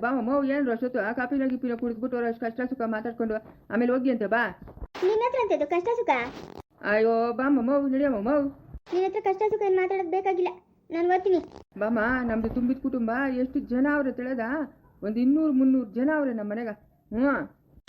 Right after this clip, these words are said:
Speaker 2: ಇನ್ನೂರು ಮುನ್ನೂರು ಜನ? ಅಯ್ಯಯ್ಯೋ, ಅಷ್ಟು ಜನನೇ?
Speaker 1: ಇನ್ನ ಮೇಲೆ ಅವ್ರೆ,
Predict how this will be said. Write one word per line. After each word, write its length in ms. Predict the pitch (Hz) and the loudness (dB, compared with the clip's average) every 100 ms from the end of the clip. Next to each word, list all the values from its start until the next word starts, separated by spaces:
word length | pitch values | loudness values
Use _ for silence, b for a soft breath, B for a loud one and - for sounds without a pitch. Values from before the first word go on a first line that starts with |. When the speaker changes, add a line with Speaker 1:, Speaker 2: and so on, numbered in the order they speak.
| - | 0
Speaker 2:
ಇನ್ನೂರು 240 | 311 415 453 | 4 4 6
ಮುನ್ನೂರು 260 | 415 381 370 330 | 4 4 2 0
ಜನ? 100 | 330 330 349 - - - - - 311 | 0 -2 -4 -10 -20 -20 -20 -6 0
ಅಯ್ಯಯ್ಯೋ, 320 | 349 403 330 277 | 2 4 4 0
ಅಷ್ಟು 180 | 320 403 440 | 0 -2 0
ಜನನೇ? 340 | 480 359 339 359 370 - - - - - - 226 | 4 4 4 -2 -6 -14 -20 -18 -18 -16 -8 0
Speaker 1:
ಇನ್ನ 160 | 269 339 339 | 2 4 4
ಮೇಲೆ 180 | 311 311 302 | 4 4 4
ಅವ್ರೆ, 160 | 311 | 4